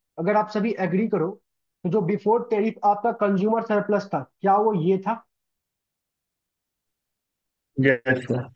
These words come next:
Speaker 1: सभी agree कर रहे हो? Before tariff की मैं बात करूँ, आपकी economy में import हो रहा है, तो import हो रहा है ये तो fix है, लेकिन tariff पहले नहीं था, मतलब tax नहीं लग रहा था। तो जो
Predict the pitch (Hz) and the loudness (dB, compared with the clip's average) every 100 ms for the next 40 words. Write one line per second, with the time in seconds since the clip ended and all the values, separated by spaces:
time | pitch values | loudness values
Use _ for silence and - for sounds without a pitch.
0 | _ _ _ _ _ - 175 185 208 208 | _ _ _ _ _ -4 0 0 0 0
1 | 196 214 247 _ _ _ _ _ _ _ | 0 -2 -4 _ _ _ _ _ _ _
2 | _ _ _ 147 175 190 220 220 208 220 | _ _ _ -4 -4 0 0 0 0 0
3 | 233 208 196 185 185 - 180 233 220 208 | -2 0 0 0 -4 -2 -2 -2 -2 0
4 | 240 240 220 196 208 226 208 196 160 - | 0 0 0 2 2 2 0 0 0 -4
5 | _ _ _ _ _ 190 - 202 190 220 | _ _ _ _ _ -4 -2 -2 2 0
6 | 226 226 233 226 226 214 - - 120 - | 2 0 2 2 0 -4 -6 -10 -12 -6
7 | 165 175 208 220 208 247 - 208 208 190 | -4 -4 -2 0 2 0 0 2 2 0
8 | 156 120 123 165 214 - 214 - 208 196 | -2 -6 -6 -4 -4 -2 -2 0 0 2
9 | 170 151 127 120 - _ _ _ - 170 | 2 0 -2 -10 -18 _ _ _ -4 2